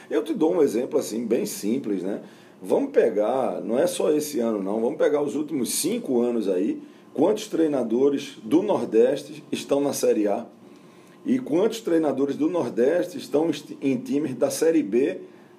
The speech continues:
do Sul-Sudeste, né? Então, assim, é, por uma questão mercadológica, é, eu procurei realmente me identificar com os clubes aqui do Nordeste, né, pra que a gente possa, é, é,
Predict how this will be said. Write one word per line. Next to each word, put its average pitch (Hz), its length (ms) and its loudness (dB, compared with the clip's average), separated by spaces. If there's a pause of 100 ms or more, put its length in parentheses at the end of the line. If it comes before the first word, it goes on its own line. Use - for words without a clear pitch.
(100)
do 151 160 4
Sul-Sudeste, 110 920 -2 (260)
né? 104 220 0 (520)
Então, 156 440 2
assim, 123 480 -2
é, 90 1160 0
por 127 160 2
uma 175 160 2
questão 135 380 0
mercadológica, 127 1120 2 (420)
é, 110 320 4
eu 117 80 0
procurei 127 540 0
realmente 120 440 -2
me 127 80 -4
identificar 113 560 -2
com - 100 -8
os 82 100 -8
clubes 104 280 -4
aqui 98 200 0
do 95 100 -6
Nordeste, 107 640 -2 (400)
né, 101 320 0 (120)
pra - 180 2
que 127 100 -6
a 123 80 0
gente 107 260 -2
possa, 107 560 0 (420)
é, 92 60 -2
é, 90 600 0